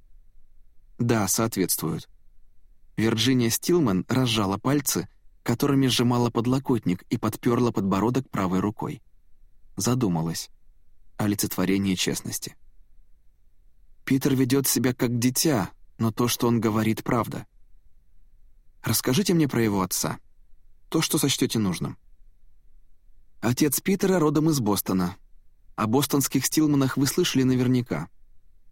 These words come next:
В девятнадцатом веке выходцы из этой семьи были губернаторами штата, епископами англиканской церкви, послами. Один представитель этого рода был даже президентом Гарварда. В то же время Стилманы не брезговали и коммерцией.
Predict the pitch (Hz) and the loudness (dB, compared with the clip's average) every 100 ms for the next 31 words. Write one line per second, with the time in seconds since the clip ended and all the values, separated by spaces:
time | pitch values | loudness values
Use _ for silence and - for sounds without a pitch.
0 | - - 101 123 127 139 135 - 127 123 | -20 -8 -4 0 0 0 0 0 0 2
1 | 180 - 90 127 - - 127 117 123 117 | 0 0 0 0 -2 0 0 0 0 0
2 | - 123 139 180 - - - - 127 180 | 2 2 2 0 -4 -20 -20 -6 0 2
3 | 147 127 123 135 135 127 135 - 80 - | 2 2 2 2 2 2 0 -2 -4 -4
4 | 92 - - - - - - 120 185 - | -6 -6 -20 -20 -20 -16 -2 0 0 -2
5 | 131 117 113 107 110 - 131 - 92 - | -2 0 0 2 0 0 -2 -2 -2 0
6 | 113 131 110 117 - - - - - 147 | 0 0 -4 -4 -14 -20 -20 -20 -6 -2
7 | 135 - 98 98 90 - - - - - | 0 0 0 0 -2 -6 -20 -20 -20 -12
8 | 95 107 131 135 131 - 117 127 120 110 | -4 0 2 2 0 0 0 2 2 2
9 | 107 107 156 117 85 - - - 101 120 | 0 2 2 0 -4 -12 -20 -10 -2 0
10 | 117 123 117 113 113 107 110 113 127 135 | 2 0 0 0 0 2 0 2 0 0
11 | 110 78 - - - - - - - - | -2 -6 -12 -16 -20 -20 -20 -20 -20 -20
12 | - - - - 120 123 127 123 156 127 | -20 -20 -14 -6 0 2 2 2 2 2
13 | 113 - 170 139 127 127 117 143 143 143 | 0 0 2 4 2 2 2 2 2 2
14 | 143 139 165 113 92 - - 78 | 2 2 2 2 0 -2 -6 -6